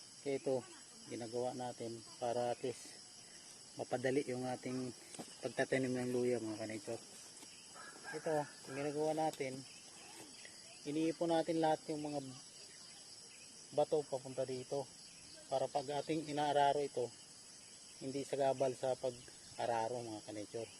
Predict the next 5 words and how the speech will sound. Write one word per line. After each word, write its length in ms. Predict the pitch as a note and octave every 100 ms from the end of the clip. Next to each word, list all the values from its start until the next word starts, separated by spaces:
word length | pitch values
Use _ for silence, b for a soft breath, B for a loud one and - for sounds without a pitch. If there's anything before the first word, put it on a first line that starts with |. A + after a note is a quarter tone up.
| - - - - - - - - - - - - - C#3+
Kasi 240 | F#3+ F3+
sa 160 | - E3+
luya, 300 | F3 F#3 F3+
mga 240 | E3+ D#3+
ka-nature, 500 | D#3+ D#3 D3 C#3 C3+